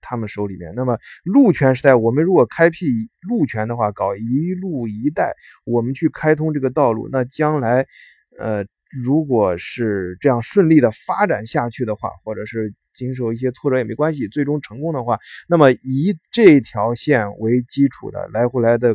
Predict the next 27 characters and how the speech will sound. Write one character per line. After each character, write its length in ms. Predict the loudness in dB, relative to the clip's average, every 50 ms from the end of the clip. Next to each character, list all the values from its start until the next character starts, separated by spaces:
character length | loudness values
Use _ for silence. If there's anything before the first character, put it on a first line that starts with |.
| 0 _ _
国 160 | -4 -2 -2
际 160 | -2 -4 -4
贸 220 | 0 0 0 0
易 40 | 0
运 200 | -2 -4 -4 -6 -8
输， 260 | -6 -4 -2 -2 -2 -4 -10 -20 -20 -20 _ _
主 180 | -8 -4 2 4
要 160 | 6 6 6
的 120 | 6 4 2
咽 240 | 2 2 0 0
喉 160 | 0 -2 -4 -6
是 160 | -6 -8 -16
不 80 | -18
是 360 | -18 -12 -8 -6 -6 -6 -8 -10 _
就 220 | -6 -6 -4 -4
是 320 | -6 -8 -14 -16 -14 -14 -12 -12 -8
我 160 | -6 -4 -4
们 100 | -4 -6
就 120 | -6 -6
能 120 | -6 -4 -4
占 160 | -2 -4 -4
很 160 | -4 -8 -14
大 120 | -14 -12
的 100 | -12 -12
权 260 | -12 -14 -16 -18 -14 -10
重 140 | -8 -8 -8
了？ 60 | -10